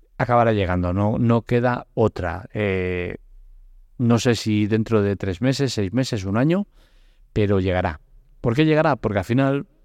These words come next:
la I A es el futuro y llevamos años ya en nuestros teléfonos, eh, más recientes con, eh, la I A incorporada. O sea que al final no es algo nuevo. Lo que pasa es que Google lo ha evolucionado a unos niveles, eh, bestiales, ¿no? Pero no es algo nuevo, con la cual cosa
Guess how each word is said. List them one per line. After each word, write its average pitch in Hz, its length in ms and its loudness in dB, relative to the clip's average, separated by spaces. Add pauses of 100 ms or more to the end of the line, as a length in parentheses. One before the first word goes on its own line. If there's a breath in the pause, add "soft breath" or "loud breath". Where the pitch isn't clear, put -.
la 110 240 0
I 127 140 4
A 127 80 4
es 120 100 -4
el 110 100 -2
futuro 117 520 0 (760)
y 117 220 0
llevamos 113 500 2
años 127 380 0
ya 117 100 2
en 120 60 0
nuestros 113 260 -2
teléfonos, 120 520 0
eh, 110 200 -2
más 107 220 0
recientes 104 540 -2
con, 101 380 0
eh, 90 380 -2
la 92 160 0
I 104 140 2
A 98 60 0
incorporada. 98 640 0 (120)
O 90 60 -14
sea 92 260 -2
que 95 60 -4
al 92 80 -4
final 110 400 -2 (440)
no 120 120 2
es 117 100 2
algo 101 180 2
nuevo. 92 400 -2 (300)
Lo 110 100 -6
que 101 80 -4
pasa 95 200 -6
es - 40 -14
que 101 100 -2
Google 104 260 2
lo 107 120 2
ha - 20 4
evolucionado 104 580 0
a 117 40 0
unos 104 220 0
niveles, 101 500 0
eh, 90 240 -2 (720)
bestiales, 98 560 0
¿no? 131 200 0 (580)
Pero 98 200 0
no 104 100 0
es 101 80 0
algo 98 180 2
nuevo, 95 280 0
con - 120 -6
la 90 60 -2
cual 98 140 -2
cosa 110 300 -2